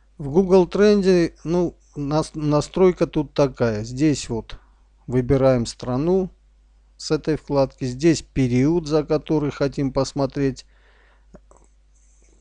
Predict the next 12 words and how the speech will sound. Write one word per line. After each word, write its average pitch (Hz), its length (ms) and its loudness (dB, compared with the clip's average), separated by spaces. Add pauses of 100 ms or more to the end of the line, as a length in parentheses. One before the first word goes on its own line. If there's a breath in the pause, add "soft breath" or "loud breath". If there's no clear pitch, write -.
(360)
тренд, 131 580 2 (300)
спрос 135 500 0
на 123 180 -4
этот - 300 -10
товар. 113 480 -6 (840)
Не, 127 360 -2
не 131 260 0
товар, 147 500 4
а 135 120 2
именно 135 340 0
на 131 180 0
название. 127 680 0